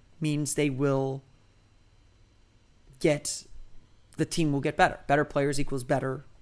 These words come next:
team, right? And we know Vucevic can play better than what he played last year.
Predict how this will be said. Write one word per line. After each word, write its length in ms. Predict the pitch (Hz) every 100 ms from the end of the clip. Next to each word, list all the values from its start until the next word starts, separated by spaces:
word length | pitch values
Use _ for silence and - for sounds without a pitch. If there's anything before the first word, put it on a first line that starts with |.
| -
team, 240 | - - - -
right? 240 | - - - - - - - - - - - _ - - - -
And 140 | 196
we 100 | 208
know 160 | 202 214
Vucevic 460 | 175 180 175 160 -
can 140 | 147
play 160 | 156 139
better 260 | 147 139
than 160 | 139 135
what 100 | 131
he 60 |
played 320 | - - 110 -
last 380 | - - -
year. 160 | -